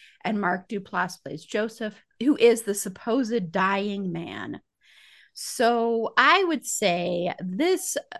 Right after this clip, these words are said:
very weird short movie,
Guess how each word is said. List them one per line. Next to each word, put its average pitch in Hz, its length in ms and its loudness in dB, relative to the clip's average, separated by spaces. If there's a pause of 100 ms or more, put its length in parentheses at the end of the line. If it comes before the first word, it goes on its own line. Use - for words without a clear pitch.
very 277 800 0 (380)
weird 254 720 -2 (380)
short 233 600 -4 (360)
movie, 190 600 -4